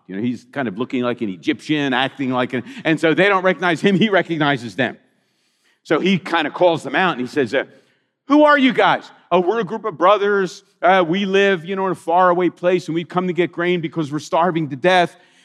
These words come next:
And, uh, Joseph's gonna, gonna kind of get them now, right? He says, "You're spies.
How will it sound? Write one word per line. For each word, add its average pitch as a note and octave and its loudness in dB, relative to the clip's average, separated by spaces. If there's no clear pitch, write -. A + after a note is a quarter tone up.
And, C3 -2
uh, B2 0
Joseph's C3 -6
gonna, G#2 -6
gonna G#2 -8
kind G2 -10
of D#2+ -16
get C3+ -6
them F2+ -12
now, G2+ -6
right? G2+ -6
He G#2 -12
says, A2 -10
"You're C#4 2
spies. - -4